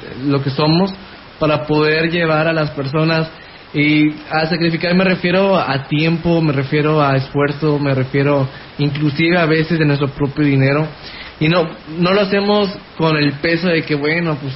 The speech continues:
ya perdí un día o ya perdí tanto dinero y lo pude haber invertido acá. Lo hacemos con, con el mismo objetivo de que no, nos gusta apoyar. Eh, también hemos hecho, en, dentro de las demás actividades que también hicimos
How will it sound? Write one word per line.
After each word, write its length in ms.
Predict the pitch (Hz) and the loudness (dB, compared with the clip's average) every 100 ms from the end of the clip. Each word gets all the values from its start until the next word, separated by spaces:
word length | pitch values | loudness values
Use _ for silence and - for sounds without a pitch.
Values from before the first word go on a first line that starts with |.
| - - - 139 | -12 -20 -12 -4
ya 240 | 143 147 | -2 0
perdí 280 | 170 156 160 | 0 2 2
un 140 | 156 | 2
día 440 | 151 156 165 170 151 | 4 4 4 2 2
o 80 | 147 | 2
ya 240 | 143 143 | 0 0
perdí 240 | 156 156 | 0 0
tanto 520 | 143 151 151 151 156 147 | 0 0 0 2 2 2
dinero 520 | 139 143 151 156 151 | 2 2 2 2 2
y 60 | 143 | 2
lo 100 | 139 | 0
pude 220 | 147 147 | 0 2
haber 140 | 147 | 2
invertido 420 | 151 135 131 143 | 2 0 0 0
acá. 400 | 139 143 151 151 - - - - | 0 0 0 -2 -10 -20 -18 -2
Lo 120 | 151 | 0
hacemos 400 | 151 175 180 190 175 - | 2 2 2 2 -2 -4
con, 260 | 165 160 135 | -2 -2 0
con 140 | 160 | 0
el 140 | 156 | 2
mismo 180 | 160 170 | 2 2
objetivo 320 | 165 165 170 | 0 0 0
de 120 | 170 165 | 0 0
que 280 | 156 147 135 - - - - - | 0 0 -2 -10 -20 -20 -20 -2
no, 300 | 151 156 156 | 0 2 2
nos 180 | 165 156 | 2 2
gusta 340 | 170 196 196 | 2 0 0
apoyar. 520 | 170 156 151 160 170 160 - - - 156 | 0 0 2 2 -2 -6 -18 -20 -20 -6
Eh, 640 | 151 147 147 147 147 147 147 | -2 0 2 2 2 0 0
también 240 | 156 175 | 2 4
hemos 260 | 190 190 180 | 4 4 2
hecho, 500 | 175 196 185 156 135 - - 151 | 0 2 2 2 -2 -10 -12 -8
en, 180 | 170 156 - 160 | -2 -4 -4 -2
dentro 300 | 175 180 190 | 0 2 2
de 60 | |
las 120 | 175 | 2
demás 240 | 156 156 165 | 2 0 0
actividades 460 | 170 151 151 160 | 0 2 2 2
que 100 | 156 | 0
también 420 | 151 143 147 143 135 | -2 2 2 2 2
hicimos 500 | 139 147 147 151 151 | 0 0 2 2 0